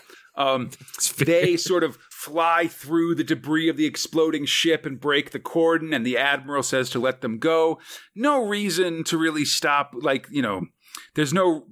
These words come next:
Speaker 1: like, at this point, that it, it'd be, it'd cost more to stop them than the profit of the damage that they'll do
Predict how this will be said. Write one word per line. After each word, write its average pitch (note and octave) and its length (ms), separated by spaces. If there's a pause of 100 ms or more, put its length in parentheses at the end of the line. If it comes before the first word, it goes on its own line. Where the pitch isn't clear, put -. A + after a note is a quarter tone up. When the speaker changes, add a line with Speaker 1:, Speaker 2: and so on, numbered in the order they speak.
Speaker 1:
like, C#3+ 300 (320)
at - 140
this F#3 140
point, E3 220
that C#3+ 120 (120)
it, D#3 200
it'd D#3+ 140
be, D3 200
it'd D3+ 180
cost E3 440
more C#3+ 340
to C3+ 140
stop C3 500
them A#2+ 440 (280)
than A#2+ 560 (160)
the C#3 120
profit C3 600
of B2+ 120
the C3 80
damage A#2 440
that A2+ 200
they'll A#2 160
do A#2 600